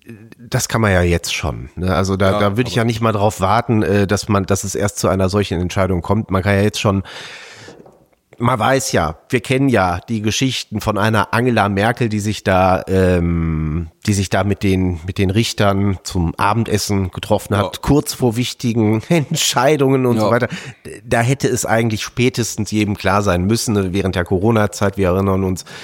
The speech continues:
Speaker 1: Ähm,
Speaker 2: Ja, ist alles nur eine Farce.
Speaker 1: es ist
Speaker 2: Also
Speaker 1: alles
Speaker 2: komplett.
Speaker 1: eine, eine gigantische, riesengroße Farce.
Speaker 2: Allein die Nummer,
Speaker 1: Aber
Speaker 2: ich glaub, das hab ich öffentlich noch nicht gesagt, äh, oder beziehungsweise nicht hier im Dachting,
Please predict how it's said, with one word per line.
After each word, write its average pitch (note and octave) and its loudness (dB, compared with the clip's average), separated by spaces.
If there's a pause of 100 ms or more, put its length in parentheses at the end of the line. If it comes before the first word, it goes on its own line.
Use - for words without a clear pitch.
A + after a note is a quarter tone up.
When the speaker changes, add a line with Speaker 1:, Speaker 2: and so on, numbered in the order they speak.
(460)
Speaker 1:
Ähm, A#2+ 2 (520)
Speaker 2:
Ja, G#2+ -6
ist G2+ -6
alles A2 -2
nur F#2 -2
eine F2 -4
Farce. - -10
Speaker 1:
es B2 -6
ist A#2 -4
Speaker 2:
Also F2+ 0
Speaker 1:
alles C3+ 0
Speaker 2:
komplett. A#2+ 0
Speaker 1:
eine, C3 2
eine - -6
gigantische, B2 -2
riesengroße B2+ 0
Farce. G2+ -2
Speaker 2:
Allein C#3 2
die C#3+ 2
Nummer, C3 4
Speaker 1:
Aber C3 2
Speaker 2:
ich - -10
glaub, A#2 2
das G#2 -6
hab A#2+ 2
ich A2 -2
öffentlich G#2+ -2
noch G2 0
nicht G2+ -4
gesagt, F#2 -4
äh, F#2+ -2 (540)
oder F#2+ -6
beziehungsweise G#2 -8
nicht F#2 -12
hier G#2+ 0
im F2 -6
Dachting, F#2 -8